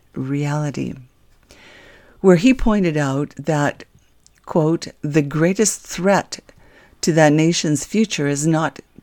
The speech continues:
covid nineteen or the rise of China, or even the existential challenge of climate change. It is the Republican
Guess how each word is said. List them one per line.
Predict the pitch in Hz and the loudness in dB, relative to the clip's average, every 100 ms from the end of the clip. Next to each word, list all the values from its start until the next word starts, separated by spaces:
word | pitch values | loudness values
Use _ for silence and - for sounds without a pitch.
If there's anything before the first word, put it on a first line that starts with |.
| _ | _
covid | - 165 151 151 | -6 -4 -2 -2
nineteen | 147 139 127 - 208 165 139 | -2 -4 -4 -4 -2 0 -2
or | 147 | -4
the | 143 139 | -4 -4
rise | 143 143 139 135 | -2 -2 -4 -4
of | 131 127 | -8 -4
China, | - 175 185 170 120 127 - - - - - - | -2 0 -2 -2 -4 -8 -12 -20 -20 -20 -20 -2
or | 180 - | 0 2
even | 196 185 180 180 180 - | 2 2 2 2 0 -2
the | 143 160 156 - | -4 -4 -4 -8
existential | - 160 - 151 - 147 147 156 143 135 | -6 -4 -4 -6 -4 -4 -4 -6 -8 -8
challenge | - 151 156 147 143 139 | -8 -6 -4 -2 -4 -4
of | 135 - | -8 -10
climate | - 151 139 135 | -8 -6 -6 -8
change. | - - 233 151 113 110 - _ _ _ _ _ _ _ _ - - - - - - - | -8 -4 -2 -2 -6 -8 -10 _ _ _ _ _ _ _ _ -20 -20 -20 -20 -20 -12 -2
It | 165 | 4
is | 160 143 | 4 2
the | - 147 | -2 -2
Republican | 143 135 165 160 170 - 180 175 | -2 -2 -4 0 -2 -2 -2 -2